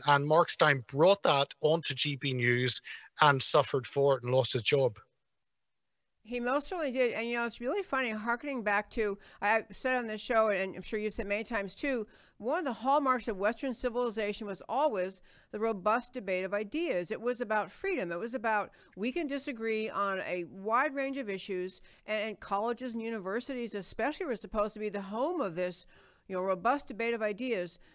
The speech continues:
Speaker 2: But censorship in the form you're describing of this G B News, uh, and censorship, censorship that's happening in America, um, it is really making, it, it's a,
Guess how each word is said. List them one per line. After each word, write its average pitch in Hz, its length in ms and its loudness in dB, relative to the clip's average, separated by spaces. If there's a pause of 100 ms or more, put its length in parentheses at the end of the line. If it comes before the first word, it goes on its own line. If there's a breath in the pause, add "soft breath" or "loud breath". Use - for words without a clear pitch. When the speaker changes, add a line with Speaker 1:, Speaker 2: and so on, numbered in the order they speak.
(280 soft breath)
Speaker 2:
But - 160 -4
censorship 285 800 -2 (340)
in 240 180 -2
the 302 120 -2
form 240 360 -2
you're 202 180 -4
describing 220 680 -2
of 175 80 -4
this 180 260 -6
G 226 200 -6
B 233 280 -4
News, 220 600 -4 (280 soft breath)
uh, 202 300 2
and 214 200 -4
censorship, 269 460 -6 (160)
censorship 277 520 -4
that's 214 180 -6
happening 254 320 0
in 226 80 -4
America, 208 680 -2 (360 soft breath)
um, 214 340 2 (380)
it 240 100 0
is 233 220 -2
really 330 420 -2
making, 262 500 0
it, 220 180 0
it's 226 180 -2
a, 214 240 0